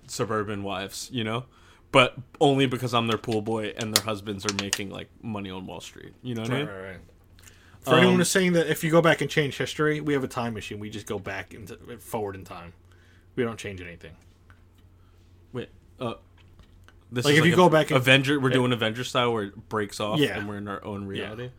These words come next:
Speaker 1: Okay.
Speaker 2: Right, right, right.
Speaker 1: Um, oh, man, I don't know. It's, it's really hard, man. 'Cause there's,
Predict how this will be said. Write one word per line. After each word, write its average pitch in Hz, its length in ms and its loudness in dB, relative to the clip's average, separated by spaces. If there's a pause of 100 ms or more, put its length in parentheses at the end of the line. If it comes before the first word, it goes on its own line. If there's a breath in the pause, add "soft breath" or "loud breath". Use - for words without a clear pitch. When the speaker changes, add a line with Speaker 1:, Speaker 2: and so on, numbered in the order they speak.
(320 soft breath)
Speaker 1:
Okay. 98 200 -12
Speaker 2:
Right, 95 200 -8
right, 90 160 -10 (380)
right. 120 240 2
Speaker 1:
Um, 110 240 -6 (2250 soft breath)
oh, - 300 -14 (140)
man, 147 280 -10
I 143 100 4
don't 196 180 4
know. 156 360 4
It's, - 280 -2 (460)
it's 135 200 0
really 143 260 4
hard, 120 280 2
man. 107 160 -4
'Cause 113 100 -8
there's, 127 280 -4